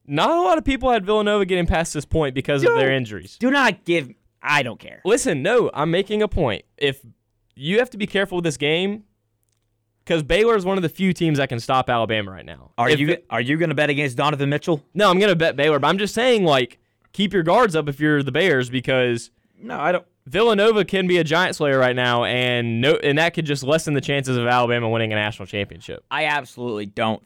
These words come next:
Speaker 2: think Villanova is overrated in any way.
Speaker 1: I'll
Speaker 2: And
Speaker 1: say they put up eighty-four in the round of thirty-two.
Speaker 2: And I don't believe that Baylor's gonna go in and blow out Villanova, but they're gonna win that game.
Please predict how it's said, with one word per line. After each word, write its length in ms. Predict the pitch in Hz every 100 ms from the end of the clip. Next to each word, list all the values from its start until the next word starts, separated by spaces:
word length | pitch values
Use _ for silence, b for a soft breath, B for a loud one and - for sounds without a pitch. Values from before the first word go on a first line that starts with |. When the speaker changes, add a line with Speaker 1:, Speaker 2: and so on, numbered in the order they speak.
| -
Speaker 2:
think 360 | 110 107 - _ _ _ _
Villanova 640 | 110 123 107 101 104 107 98 -
is 360 | 104 92 - _ _ _ _ _ _ _ _ _ -
overrated 840 | 123 110 98 104 104 104 104 95 _ 107
in 140 | 104
any 240 | - 107 101
way. 300 | 90 90 104
Speaker 1:
I'll 60 | 131
Speaker 2:
And 60 |
Speaker 1:
say 120 | 156
they 80 | 139
put 160 | 135 226
up 80 | 214
eighty-four 560 | 208 202 - 196 151
in 120 | 127 123
the 160 | 120 113
round 200 | 123 131
of 60 | 127
thirty-two. 520 | 131 123 131 107 110 -
Speaker 2:
And 100 | 143
I 100 | 151
don't 420 | - 160 165 156 131
believe 400 | 135 135 131 120
that 180 | 113
Baylor's 340 | 117 120 117 107
gonna 180 | 113 107
go 220 | 117 117
in 100 | 107
and 80 | 104
blow 240 | 110 113
out 220 | 104 113
Villanova, 640 | 131 135 135 139 127 135 117 _ _ _ _ _ _ -
but 80 | 233
they're 80 |
gonna 140 | 180 170
win 120 | -
that 120 | -
game. 280 | - 58 -